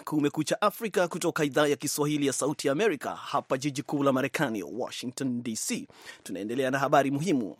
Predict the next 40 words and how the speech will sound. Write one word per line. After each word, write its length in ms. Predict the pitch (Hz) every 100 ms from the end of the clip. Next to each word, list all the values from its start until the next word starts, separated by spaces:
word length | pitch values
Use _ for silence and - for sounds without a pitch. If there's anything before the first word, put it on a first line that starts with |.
| 131
za 260 | 127 - -
dunia. 360 | 92 127 135 - _ _ _ _ _ _ _ - - -
Katibu 300 | - 247 233
Mkuu 260 | 240 359
wa 60 | 403
Umoja 340 | 247 226 175
wa 60 | 180
Mataifa 500 | 160 165 165 156 156
Ban 180 | 151 160
Ki-moon 360 | - 156 214 320 330
amesema 440 | - 87 - 143 135
hatua 300 | 131 147 135
za 120 | 139
haraka 300 | 139 143 143
zinahitajika 680 | 131 131 131 131 135 139 131
kuzuia 360 | 135 131 147
mauaji 460 | 135 135 139 131 131
ya 60 |
wakimbizi 480 | 127 - 135 143 131
wa 60 | 131
Kipalestina 680 | 127 131 127 123 - - - - - - -
walioko 300 | 90 131 131
kwenye 180 | 135
kambi 520 | 135 160 139 135 127 131
ya 80 |
Mo-, 220 | 127 127 131
ya, 140 | 139 135
ya 80 | -
Yarmouk 640 | 139 131 139 175 - - -
iliyoko 420 | 123 147 135 139
kwenye 280 | - 135 135
mji 240 | 147 131
mkuu 240 | 135 -
wa 80 | 143
Syria, 360 | - 240 131 85 - - -
ambapo 380 | 104 135 -
wanamgambo 460 | 139 135 143 143 143
wa 40 | 135
Islamic 380 | - 139 139
State 440 | - - 147 -